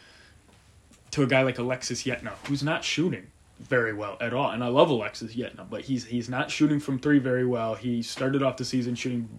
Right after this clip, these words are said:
better, and, and that's kinda faded away. Jared Rhoden's not shooting from three very well. I think he's shooting below thirty percent.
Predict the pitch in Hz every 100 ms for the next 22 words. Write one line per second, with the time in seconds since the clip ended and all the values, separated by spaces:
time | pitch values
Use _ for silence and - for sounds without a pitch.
0 | - 120 110 107 113 107 110 107 107 113
1 | 104 - 113 107 101 107 127 117 - -
2 | - - 147 165 147 143 175 131 - 117
3 | - 127 120 117 117 120 110 107 107 101
4 | 107 120 151 156 143 151 147 131 131 143
5 | 139 135 123 120 - 110